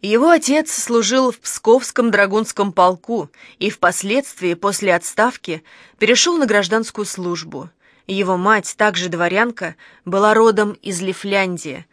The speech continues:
урождённая фон Краузе, добрая, заботящаяся о муже и детях женщина.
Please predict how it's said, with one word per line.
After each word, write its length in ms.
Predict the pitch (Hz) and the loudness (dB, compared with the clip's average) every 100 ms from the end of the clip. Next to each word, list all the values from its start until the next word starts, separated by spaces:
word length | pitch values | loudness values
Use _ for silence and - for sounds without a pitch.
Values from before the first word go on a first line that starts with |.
| _ _ | _ _
урождённая 880 | 175 196 202 175 214 240 233 214 202 | 0 2 2 2 0 0 0 0 0
фон 380 | - - 208 214 | -2 -2 0 0
Краузе, 760 | 208 208 208 180 165 156 147 - _ _ _ _ _ _ _ _ _ _ _ | -2 2 2 2 -2 -8 -14 -18 _ _ _ _ _ _ _ _ _ _ _
добрая, 720 | 190 196 262 247 233 220 220 220 _ _ _ | -4 4 4 6 4 2 0 -6 _ _ _
заботящаяся 1000 | 180 180 220 320 302 240 - 208 - 202 | -4 0 2 0 -2 -4 -2 -4 0 0
о 60 | 208 | 2
муже 340 | 208 180 170 | 0 0 -2
и 40 | 165 | -2
детях 380 | 208 226 190 | -4 -4 -4
женщина. 640 | 175 175 165 - - 147 | -4 -4 -6 -6 -8 -10